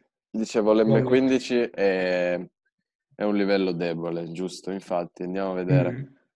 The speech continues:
Speaker 1: Se io avessi aspettato la mia conferma M trenta come faccio di solito, non avrei, non sarei rimasto pizzicato nei, nelle buys di prima, ok?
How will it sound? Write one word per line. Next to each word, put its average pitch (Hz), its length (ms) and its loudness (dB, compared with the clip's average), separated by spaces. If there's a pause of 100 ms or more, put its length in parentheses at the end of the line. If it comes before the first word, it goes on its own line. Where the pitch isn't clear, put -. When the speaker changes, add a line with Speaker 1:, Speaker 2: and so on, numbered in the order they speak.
(380)
Speaker 1:
Se - 180 -8
io 107 60 2
avessi 101 260 -2
aspettato 98 540 -6
la 98 100 -2
mia 98 180 -2
conferma 95 480 -4
M 92 140 -6
trenta 95 340 -4
come 98 200 -8
faccio 95 260 -10
di 101 120 -6
solito, 98 420 -6
non 98 240 -4
avrei, 92 560 -2
non 101 140 -6
sarei 95 300 -2
rimasto 92 540 -6
pizzicato 90 960 -4 (760)
nei, 87 840 0
nelle 95 300 -2
buys 90 340 0
di 85 120 -8
prima, 90 360 -2
ok? 87 440 -4